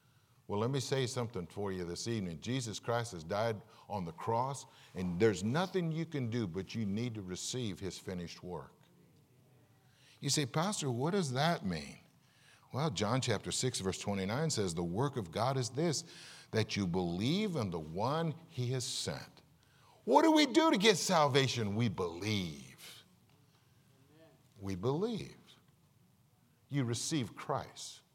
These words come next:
And then let me say lastly, Jesus' work is finished.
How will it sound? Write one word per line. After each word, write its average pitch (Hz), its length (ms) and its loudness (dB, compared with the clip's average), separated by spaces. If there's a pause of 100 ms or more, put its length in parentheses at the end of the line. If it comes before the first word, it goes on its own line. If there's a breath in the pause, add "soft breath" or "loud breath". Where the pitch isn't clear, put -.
(1000 soft breath)
And 139 80 -4
then 170 120 2
let 151 140 4
me 123 100 2
say 110 220 2
lastly, 90 580 0
Jesus' 110 520 0
work 110 220 0
is 104 160 -2
finished. 92 640 -4